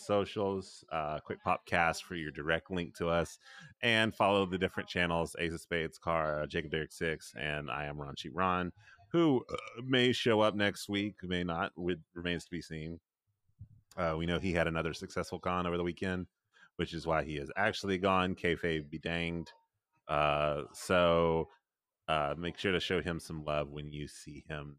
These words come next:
next. In the meantime, everybody make sure to watch the Royal Rumble. Everyone, uh, do the mark out.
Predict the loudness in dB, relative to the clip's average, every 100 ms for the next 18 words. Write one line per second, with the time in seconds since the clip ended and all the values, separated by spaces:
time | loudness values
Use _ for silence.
0 | 0 0 0 -4 -4 -2 0 0 2 2
1 | 0 0 0 0 -4 -6 -6 -4 -4 -4
2 | -8 -4 -2 2 0 0 0 4 4 4
3 | 2 4 2 0 _ -20 _ -6 0 2
4 | 2 0 -2 -6 _ 0 4 6 6 4
5 | 2 4 4 4 4 4 4 4 2